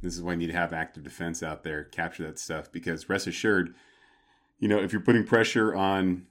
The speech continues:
you know, a server in the environment, you're putting pressure on literally probably everything that's out there. And if you can identify you have credentials that are being replayed against a decoy,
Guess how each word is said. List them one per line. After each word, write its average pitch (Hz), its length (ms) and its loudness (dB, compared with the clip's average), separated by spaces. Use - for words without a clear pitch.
you 95 180 2
know, 92 220 0
a 98 140 0
server 95 460 2
in 90 100 0
the 90 120 4
environment, 90 440 0
you're 87 80 -2
putting 90 240 0
pressure 90 340 -2
on 85 320 -2
literally 90 240 0
probably 87 360 -2
everything 90 400 0
that's 78 200 -8
out 80 220 -6
there. 82 280 -2
And 82 120 -6
if 82 120 -4
you 98 80 -2
can 107 120 2
identify 90 520 0
you 87 100 2
have 82 120 -4
credentials 85 480 -4
that 87 100 -2
are 78 40 -8
being 82 200 -4
replayed 87 400 -2
against 85 300 -4
a 78 40 -12
decoy, 110 680 -6